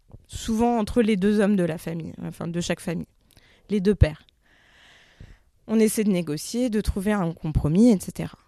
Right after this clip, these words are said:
La transaction est faite. Ça, c'est la prestation qu'on appelle en anthropologie le prix de la fiancée ou la compensation matrimoniale. Donc ça, c'est un transfert qui, qui va directement, euh, aux parents de la jeune fille.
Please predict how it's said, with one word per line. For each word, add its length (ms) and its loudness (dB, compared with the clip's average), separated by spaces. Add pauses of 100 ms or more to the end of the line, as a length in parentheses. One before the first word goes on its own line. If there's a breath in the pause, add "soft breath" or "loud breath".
(200)
La 140 2
transaction 540 0
est 60 0
faite. 200 -8
Ça, 160 -2
c'est 160 2
la 100 2
prestation 560 -4 (240)
qu'on 160 0
appelle 460 6 (180)
en 180 0
anthropologie 920 -4 (320)
le 180 2
prix 220 4
de 40 6
la 120 6
fiancée 480 -6 (520)
ou 40 -6
la 140 -4
compensation 640 4
matrimoniale. 540 -2 (420 soft breath)
Donc 100 -6
ça, 80 2
c'est 120 0
un 120 2
transfert 520 0
qui, 380 -10 (840 soft breath)
qui 140 -2
va 160 8
directement, 800 4
euh, 140 6
aux 100 2
parents 260 2
de 60 2
la 100 2
jeune 220 0
fille. 220 -10